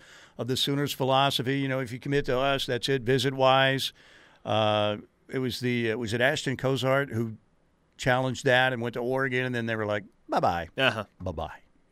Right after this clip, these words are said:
Speaker 1: So then it changed a little bit for Colton Vasek, and, and you can see why with Jordan Evans, who Vasek ended up at Texas, Evans ended up at Georgia, you know, family situations with both of those.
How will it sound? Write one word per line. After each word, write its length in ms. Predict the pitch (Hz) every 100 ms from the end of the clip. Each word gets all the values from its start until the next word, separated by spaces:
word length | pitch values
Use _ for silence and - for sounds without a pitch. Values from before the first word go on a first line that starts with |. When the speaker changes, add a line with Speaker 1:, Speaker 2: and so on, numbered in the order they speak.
| _ - - - - _
Speaker 1:
So 580 | - 156 143 131 127 -
then 300 | 123 120 180
it 100 | 151
changed 420 | - 208 214 180
a 40 | 147
little 180 | 135
bit 180 | 131 127
for 80 | 139
Colton 380 | 113 117 110 104
Vasek, 680 | 139 151 147 147 139 139
and, 280 | 120 113 104
and 240 | 123 117 127
you 240 | 127 123
can 100 | 110
see 140 | 131
why 320 | 110 117 123 120
with 140 | 120
Jordan 300 | 127 110 104
Evans, 460 | 127 135 135 127 107
who 140 | 101 104 90
Vasek 400 | 117 117 123 98
ended 220 | 107 110
up 100 | 110
at 80 | -
Texas, 460 | 135 123 117 120
Evans 400 | 104 107 107 92 -
ended 180 | 120 107
up 100 | 95
at 80 | 101
Georgia, 600 | - 135 131 113 120 113 - - - - _ _ -
you 120 | 120
know, 140 | 120 101
family 420 | - 135 131 123
situations 640 | - - 127 123 120 113
with 140 | 113 -
both 220 | 123 117
of 80 | 107
those. 420 | 135 123 113